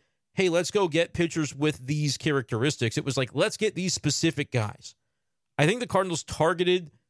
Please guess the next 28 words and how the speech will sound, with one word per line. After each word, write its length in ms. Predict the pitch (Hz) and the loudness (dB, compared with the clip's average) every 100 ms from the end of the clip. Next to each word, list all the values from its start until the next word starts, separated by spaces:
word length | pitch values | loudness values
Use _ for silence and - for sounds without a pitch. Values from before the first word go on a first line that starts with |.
| - | -6
the 80 | 117 | -2
guys 240 | 123 151 | 0 0
they 100 | 147 | 0
targeted 600 | 131 143 156 120 104 101 - _ _ _ _ _ _ _ _ - | 0 2 2 2 -2 -4 -10 _ _ _ _ _ _ _ _ -4
because, 280 | 151 196 185 | 0 0 2
yeah, 140 | 254 | 2
maybe 220 | 247 233 | 2 0
they 120 | 214 208 | 2 2
thought 200 | 208 202 | 2 0
there 80 | |
was 140 | 185 160 | 0 0
a 40 | |
predisposition 800 | - 180 160 - 156 135 143 165 | 0 0 0 0 -2 0 0 2
among 240 | 139 135 135 | 2 2 0
some 160 | 147 | 0
of 140 | 143 123 | 0 2
them 160 | 131 | 0
to 120 | 127 | 2
want 500 | 127 120 135 147 - - | 2 2 0 -2 -12 -12
to 100 | - | -6
be 180 | 127 131 | 0 2
in 100 | 131 | 2
Saint 280 | 117 131 85 | 0 -2 -2
Louis. 380 | 123 123 - - _ _ _ _ _ _ - | 0 0 -2 -10 _ _ _ _ _ _ -8
Like 160 | 101 | -4
Lance 320 | 110 151 156 | -2 -2 -2
Lynn, 300 | 143 143 143 | 0 2 0
probably 400 | 135 131 131 131 | 0 2 2 0